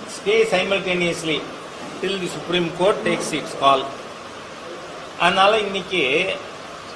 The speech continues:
பொதுப்பட்டியல்ல இருந்தா அந்த மாதிரி பண்ண முடியும். ஆனால், இது மாநில பட்டியல்ல இருக்கு.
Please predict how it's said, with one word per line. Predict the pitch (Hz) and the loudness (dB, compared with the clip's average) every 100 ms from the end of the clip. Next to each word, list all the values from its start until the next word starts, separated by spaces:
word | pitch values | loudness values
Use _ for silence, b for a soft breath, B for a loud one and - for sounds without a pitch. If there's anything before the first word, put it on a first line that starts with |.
| 170 | -2
பொதுப்பட்டியல்ல | 196 247 220 220 208 208 | 2 2 2 2 4 4
இருந்தா | 196 185 190 208 | 4 2 4 4
அந்த | 196 180 | 4 2
மாதிரி | 185 190 170 | 2 0 2
பண்ண | 180 185 | 0 2
முடியும். | 151 113 - - - - - - - - - - - - - - - - - | 0 -4 -8 -12 -14 -14 -12 -10 -10 -10 -12 -12 -12 -12 -12 -14 -14 -14 -2
ஆனால், | 170 196 220 220 | 2 6 6 6
இது | 196 220 262 - - - - 156 | 6 8 6 4 -6 -10 -10 0
மாநில | 175 220 214 | 4 6 6
பட்டியல்ல | 185 175 175 175 175 | 4 2 2 4 6
இருக்கு. | 151 - 120 | 4 2 -4